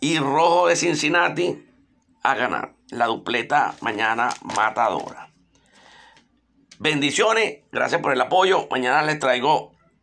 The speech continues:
hoy no trae una lectura de varios juegos de la, del resumen de la banca, porque mañana hay pocos.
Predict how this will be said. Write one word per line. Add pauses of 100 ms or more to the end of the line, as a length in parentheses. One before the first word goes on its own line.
hoy
no
trae
una
lectura
de
varios
juegos
de
la, (200)
del
resumen
de
la
banca, (600)
porque
mañana
hay
pocos.